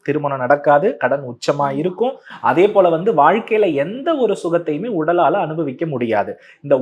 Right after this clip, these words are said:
Speaker 1: உடலால அனுபவிக்க முடியாத சுகத்தை எல்லாமே கேது வலுப்பெற்றவர்கள் வந்து என்ன பண்ண மாட்டாங்கன்னா அக்செப்ட் பண்ணவே முடியாது.
Speaker 2: ஆமா.
Speaker 1: அதை வந்து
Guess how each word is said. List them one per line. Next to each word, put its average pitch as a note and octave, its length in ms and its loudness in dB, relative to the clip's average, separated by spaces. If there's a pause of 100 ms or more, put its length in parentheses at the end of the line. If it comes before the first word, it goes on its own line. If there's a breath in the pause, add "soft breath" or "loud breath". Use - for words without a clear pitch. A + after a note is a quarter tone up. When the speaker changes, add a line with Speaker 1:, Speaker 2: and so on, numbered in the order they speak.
Speaker 1:
உடலால C4 480 4 (140)
அனுபவிக்க A3 600 -2
முடியாத G#3 760 -2
சுகத்தை A3 560 -2 (160)
எல்லாமே F#3+ 680 6 (120)
கேது G3+ 400 2
வலுப்பெற்றவர்கள் E3+ 880 2
வந்து D3+ 260 -2
என்ன E3+ 220 0
பண்ண E3+ 180 -4
மாட்டாங்கன்னா E3 460 0
அக்செப்ட் E3 260 -2
பண்ணவே D3 240 -4 (120)
முடியாது. A#2+ 340 0
Speaker 2:
ஆமா. - 340 -20 (140)
Speaker 1:
அதை G3+ 180 2
வந்து G3+ 240 -4